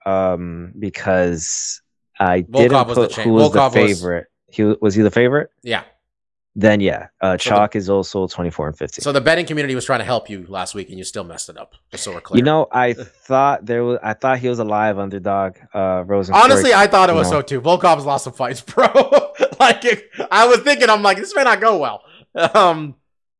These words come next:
Speaker 2: all right. Um, this, this too heavy. You gotta hold it. It's too hold, heavy to hold this belt up, man. So much weight. So much weight. Um, I got, I got Yuri, man.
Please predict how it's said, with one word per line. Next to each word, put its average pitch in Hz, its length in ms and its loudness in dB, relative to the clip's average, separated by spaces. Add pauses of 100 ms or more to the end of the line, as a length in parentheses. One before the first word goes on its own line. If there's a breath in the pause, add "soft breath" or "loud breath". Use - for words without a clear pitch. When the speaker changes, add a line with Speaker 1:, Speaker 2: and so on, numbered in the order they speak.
(120)
Speaker 2:
all 170 100 6
right. 180 320 6
Um, 131 640 0 (1300)
this, - 280 -10 (640)
this 98 180 -20
too 143 180 -6
heavy. 110 260 -2
You 85 160 -12
gotta 113 180 -4
hold 117 220 -8
it. - 160 -12
It's - 180 -18
too 117 160 -12
hold, 110 320 -10
heavy 104 140 -8
to 95 60 -8
hold 101 140 -12
this 92 140 -16
belt 92 260 -14
up, 82 140 -20
man. 82 200 -20
So 107 140 -20
much 101 180 -14
weight. 92 280 -18 (400)
So - 180 -16
much 104 180 -14
weight. 85 220 -20 (540)
Um, 165 340 4
I 202 160 4
got, 202 240 4
I 175 140 2
got 175 180 2
Yuri, 139 300 -2
man. 127 340 -6